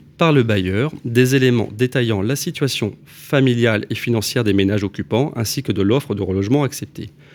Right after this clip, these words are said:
Il s'agit d'une information que le bailleur délivre à la suite de la commission d'attribution ayant attribué le logement. Un point, un dernier point important qu'il convient de rappeler, c'est que, indépendamment de cette nouvelle disposition, toute attribution,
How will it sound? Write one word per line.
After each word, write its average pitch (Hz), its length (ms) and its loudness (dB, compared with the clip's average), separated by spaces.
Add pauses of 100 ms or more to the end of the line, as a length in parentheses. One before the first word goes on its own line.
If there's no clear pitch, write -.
(300)
Il 185 80 0
s'agit 165 240 2
d'une 165 120 4
information 117 500 0
que - 100 -2
le 101 60 0
bailleur 98 340 0
délivre 117 280 0
à 104 40 0
la 95 80 0
suite 131 240 -4
de 113 80 0
la 98 80 0
commission 107 380 -2
d'attribution 113 800 -4
ayant 117 260 2
attribué 104 360 -2
le 117 80 0
logement. 92 300 -4 (1000)
Un 107 80 -2
point, 165 300 4 (320)
un 110 100 -2
dernier 123 240 4
point 117 200 -2
important 135 600 -2 (220)
qu'il 101 200 -6
convient 107 220 0
de 101 40 -2
rappeler, 110 400 0
c'est 101 160 -8
que, - 120 -12 (160)
indépendamment 135 840 4
de 98 80 -4
cette 101 260 -8
nouvelle 120 380 2
disposition, 101 800 -4 (760)
toute 233 200 2
attribution, 123 720 0